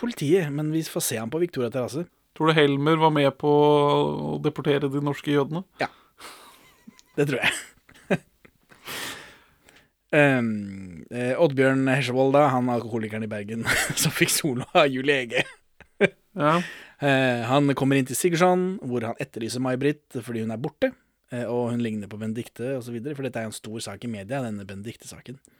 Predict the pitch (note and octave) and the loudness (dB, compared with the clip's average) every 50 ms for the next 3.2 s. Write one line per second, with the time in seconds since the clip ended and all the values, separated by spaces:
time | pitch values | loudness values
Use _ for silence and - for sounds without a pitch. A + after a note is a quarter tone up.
0 | _ _ - B2 A#2 A#2 A#2 A#2 A#2 C3 D3+ D3+ E3+ D3+ - C3+ A#2+ A#2+ B2+ B2 | _ _ -8 -6 -4 -2 -2 0 2 2 2 2 2 2 0 -2 -2 -2 -2 -2
1 | A#2 B2 A2+ A2+ D3+ F3+ F#3+ F#3 D3+ - - - - A2+ A#2+ A2 F#2+ - C#3 C#3+ | -2 -2 -2 -2 0 0 0 -2 -4 -6 -8 -8 -6 -6 -4 -6 -6 -6 -8 -8
2 | - - - - - - - - G2+ G2+ G#2+ D#3+ G#3 F3+ - F#3+ E3 C#3 B2 B2 | -8 -10 -14 -18 -18 -18 -18 -16 -14 -12 -8 -8 -8 -6 -6 -6 -6 -6 -4 -4
3 | B2 A#2+ A#2 | -4 -4 -6